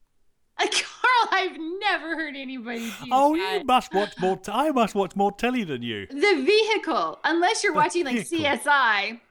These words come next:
Speaker 2: Exactly.
Speaker 1: Yeah, the, uh, the vehicle's registered to, uh, uh, Mister John Doe. If it was, like, in a crime show, then they're gonna call it the vehicle. But most
Speaker 2: No, they don't.
Speaker 1: people,
Speaker 2: They don't
Speaker 1: "Hey, let's
Speaker 2: say
Speaker 1: go get in our vehicle and go to the movies."
Speaker 2: They don't
Speaker 1: No.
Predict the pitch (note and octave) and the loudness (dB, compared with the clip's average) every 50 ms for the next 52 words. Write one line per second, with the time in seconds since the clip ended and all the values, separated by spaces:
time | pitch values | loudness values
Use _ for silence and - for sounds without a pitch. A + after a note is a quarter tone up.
0 | - - - A3+ G#3+ - A#3+ A#3 - - G3 G3 - - G3+ A#3 A3+ F#3 F3 - | -14 -8 -6 -6 -2 0 -2 -2 -2 -6 -16 -18 -14 -10 -4 -2 -2 -2 -2 -4
1 | - G3 G3+ G#3 G3+ F#3 E3+ E3 D#3+ D#3 D3 - - F3 E3+ A#3+ C#4+ C4 - G#3+ | -8 -10 -8 -4 -2 -2 0 -2 -2 -4 -4 -2 -2 0 2 2 2 4 4 2
2 | F#3 - F3+ G3 F3+ F#3+ F3+ - F#3+ F3+ F3 - - F#3+ F3+ F3 F3+ D#3+ - - | 4 4 4 4 4 2 2 4 4 2 2 4 4 6 6 6 6 6 4 2
3 | - - - A#2 A#2+ A#2 A2+ G#2+ - - E3+ F3+ G3 F#3+ F3+ - - F3 E3+ F3 | 0 -2 -4 -4 -4 -2 -2 0 0 2 2 2 2 2 0 2 2 4 6 6
4 | F3+ E3 D#3+ D#3 E3 G3+ G3+ F#3+ F3+ F3+ F#3 F3+ F3+ F3+ F#3 F3+ F3+ - - A#3 | 6 4 2 2 2 2 4 4 4 4 4 4 4 6 4 2 2 -2 -10 -14
5 | - _ - - D4+ C4 D#4 D4 - - B3+ B3 G#3+ A3+ B3+ A#3+ A#3 B3 - A3+ | -12 _ -2 0 0 2 2 0 2 2 0 0 2 2 2 0 0 0 0 0
6 | G#3+ F#3+ E3 D#3+ - - - A3 A#3 C#4 E4 G4 F#4+ - - - F3+ D#3+ D3+ D3 | 0 0 0 -2 -4 -6 -4 -2 0 0 2 2 2 0 0 -2 -2 -2 -2 -2
7 | D3+ D#3 D#3+ D#3+ E3 E3 D#3+ D#3 D#3 D#3+ D3+ D3+ - - E3 D#3+ D#3 - - - | -2 -4 -4 -4 -2 -2 -2 0 0 -2 -2 -2 -2 -2 0 0 0 0 -2 -6
8 | _ - - D#3+ D3 E3 D#3+ D#3+ D#3 E3 F3+ F#3 F3+ D#3+ - - - F#2 - - | _ -6 -4 -2 0 2 2 2 4 4 6 6 4 2 0 -4 -6 -6 -2 -2
9 | - - - B3+ C#4+ D4+ - A#3+ C4 C4 A3 A3+ A#3 B3+ C4 F4 F#4 _ _ _ | -2 0 0 2 4 4 4 4 4 2 0 -2 -2 -2 -2 -2 -2 _ _ _
10 | _ - - - A3 G#3 G3+ - A#3 A#3+ F#4 F4 F4+ G4 G4+ A#3 A#4 A4 G#4+ F#4+ | _ -20 -16 -14 -12 -10 -8 -4 0 2 2 4 4 2 2 0 -2 -2 0 2
11 | G4 F#4+ F#4 D#4+ D4 C#4+ A#3+ A#3+ A#3+ C4 C4+ C#4 - F4 F#4 F#4+ D#4+ C#4 B3+ C4 | 2 2 4 4 2 4 4 2 2 2 0 0 -2 0 0 2 2 2 0 -2
12 | B3 B3+ A#3 A3 A3 A#3 A#3+ D4 E4 F#4 - F3+ F#3 F3+ - F#3+ F#3 F#3+ F3+ | 0 0 2 2 2 2 4 4 4 4 4 2 -6 -8 -8 -6 -2 -2 -2